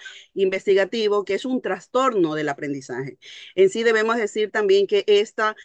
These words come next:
eh, este proceso, eh, en sí no se conlleva de una mejor, eh, adecuación y afecta la capacidad de nuestros estudiantes para poder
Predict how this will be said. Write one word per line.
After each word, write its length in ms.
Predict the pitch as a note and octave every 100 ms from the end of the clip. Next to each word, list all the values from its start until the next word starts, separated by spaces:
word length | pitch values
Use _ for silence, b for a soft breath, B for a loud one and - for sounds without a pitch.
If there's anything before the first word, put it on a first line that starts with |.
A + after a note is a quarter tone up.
| B B B
eh, 220 | G3+ G3
este 240 | - - B3+
proceso, 760 | B3 A3 - A#3 A3+ A#3 G#3 -
eh, 320 | F#3+ F#3 F#3
en 100 | F#3
sí 300 | - A#3+ G#3
no 160 | F#3+ G3
se 160 | G#3+
conlleva 460 | G3+ F#3+ F3+ F#3+ G3
de 80 | F#3
una 160 | F#3+
mejor, 520 | F#3+ F3+ F#3 F#3 F#3
eh, 500 | F#3 E3+ E3 E3 C#3+ - b b
adecuación 800 | - F3 E3+ F#3 - B3+ A3 A3 -
y 100 | A#3
afecta 640 | A3+ - D4 C#4+ - A#3
la 160 | A3+ F#3
capacidad 800 | F#3 F3+ F3+ F#3 F3 G3+ A3+ F#3+
de 140 | F#3+
nuestros 400 | F#3+ G#3 - C4
estudiantes 760 | C4 B3+ A3+ A3 G3+ G#3+ A3+
para 300 | - G3+ F3
poder 520 | - E3+ F3 F3+ F#3+